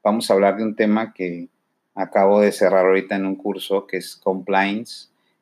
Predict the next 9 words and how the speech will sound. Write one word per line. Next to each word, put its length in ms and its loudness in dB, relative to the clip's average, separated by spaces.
El 160 -2
compliance 920 0
en 240 -6
materia 500 0
tributaria 540 0
o 60 -2
en 160 -2
materia 380 -2
fiscal. 580 -2